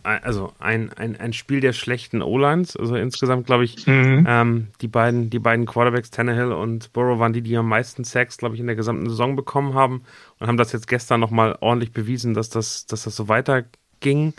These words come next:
Speaker 1: Ich glaub, es wurde, ähm, gerade bei, bei, bei Cincinnati wurde es ein bisschen weniger, äh, als, als, äh, Trey Hendrickson raus war,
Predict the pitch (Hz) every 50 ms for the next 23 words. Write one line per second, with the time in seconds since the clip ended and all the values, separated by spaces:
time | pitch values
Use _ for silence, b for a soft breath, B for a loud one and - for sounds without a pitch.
0 | B B B B B B B B B - 120 117 113 110 113 123 131 131 127 123
1 | - - 95 117 120 120 117 117 117 113 110 101 101 - - - - - 110 117
2 | 117 113 107 104 _ _ _ 113 113 110 110 110 110 107 104 - 104 107 107 104
3 | - 110 107 107 104 - 120 113 - 120 110 110 120 120 131 113 104 113 123 127
4 | 113 113 117 107 117 113 - 117 107 107 117 127 143 143 131 131 123 120 120 117
5 | b b b b b b b b b b b - 113 113 113 113 - - 110 110
6 | 107 - - - - - 110 104 - - - - - - 110 110 113 113 - -
7 | 120 113 110 120 131 139 143 139 - 147 143 135 123 127 131 143 139 - 147 147
8 | 147 156 160